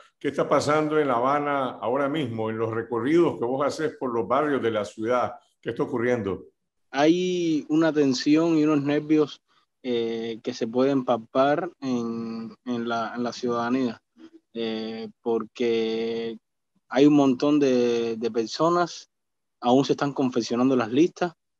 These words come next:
Speaker 2: de personas que están, eh, encarceladas, de personas que están, em, eh, algunas desaparecidas, y, y justamente porque el,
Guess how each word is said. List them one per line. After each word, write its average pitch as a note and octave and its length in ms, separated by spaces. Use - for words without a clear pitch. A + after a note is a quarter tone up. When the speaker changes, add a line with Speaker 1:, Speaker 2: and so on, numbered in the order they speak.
Speaker 2:
de A2+ 200
personas B2 440
que - 80
están, B2+ 720
eh, A2 640
encarceladas, B2+ 960
de B2 120
personas B2 400
que - 100
están, B2 420
em, A2+ 840
eh, A2 440
algunas C3 440
desaparecidas, A2+ 760
y, A#2+ 360
y B2 40
justamente F3 600
porque B2 960
el, A#2 1000